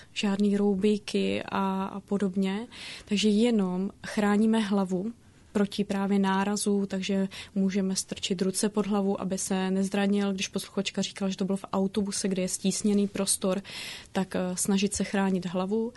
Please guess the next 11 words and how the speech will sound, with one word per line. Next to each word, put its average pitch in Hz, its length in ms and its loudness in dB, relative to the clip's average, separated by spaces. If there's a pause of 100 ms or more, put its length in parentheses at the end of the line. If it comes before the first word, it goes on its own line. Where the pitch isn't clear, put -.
(100)
přivolat 214 520 2
zdravotnickou 190 640 -2
záchrannou 190 520 -2
službu. 185 500 0 (380)
Je 190 60 -6
to 185 80 -4
osoba, 190 260 -4
kterou 190 300 -2
neznáte, 196 720 0 (300)
je, 196 80 2 (140)
je 196 340 0